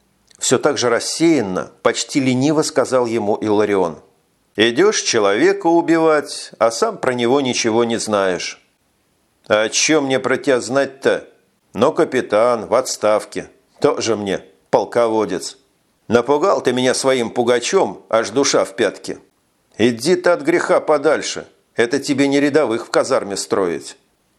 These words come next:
"Капитан, капитан", подтвердил Илларион. "Капитан спецназа, чтоб ты знал.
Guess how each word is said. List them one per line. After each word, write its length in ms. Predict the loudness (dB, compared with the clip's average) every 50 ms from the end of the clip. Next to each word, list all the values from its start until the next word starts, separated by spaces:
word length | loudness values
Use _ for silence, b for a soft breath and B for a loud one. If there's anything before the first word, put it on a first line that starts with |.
| _ _ _ _ _ _ _ 0
"Капитан, 760 | 0 0 2 2 -2 -2 0 2 2 4 4 4 2 0 -2
капитан", 880 | 0 -2 -2 2 0 -2 0 2 2 2 4 2 2 0 -2 -6 -14 -18 _ _ _ _ _ _ _ _ _ _
подтвердил 640 | -2 -2 -2 -2 -2 -2 -2 -2 -2 -2 -2 -2 -2 0
Илларион. 520 | 0 0 2 2 2 0 0 -2 -4 -6 -12 _ _ _ _ _ _ _ _ _ _ _ _
"Капитан 540 | 0 0 0 2 0 -2 0 2 0 0 0
спецназа, 680 | -2 -6 -2 -2 -2 0 0 0 0 2 2 2 0 -2
чтоб 280 | -6 -4 -4 -4 -4 -2
ты 140 | -2 -2
знал. 440 | -2 0 0 0 0 -2 -4 -10 _